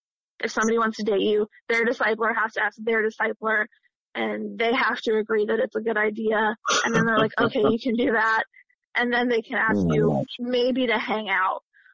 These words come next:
Speaker 1: Like, <laughs> it's, the level of control is honestly ridiculous.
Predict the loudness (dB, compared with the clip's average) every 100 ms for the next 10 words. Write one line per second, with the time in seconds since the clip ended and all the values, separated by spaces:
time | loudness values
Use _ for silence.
0 | _ -2 -2 -8 -6 -6 -6 -10 -12 -8
1 | -8 -8 -8 -8 -8 -10 -12 -8 -2 -2
2 | -2 -10 -12 -12 _ _ _ -20 -20 _
3 | -8 -2 2 2 2 2 0 0 -2 -4
4 | -2 0 0 0 -2 -4 -4 -4 -4 -2
5 | -4 -4 -2 0 -2 -6 -16 -16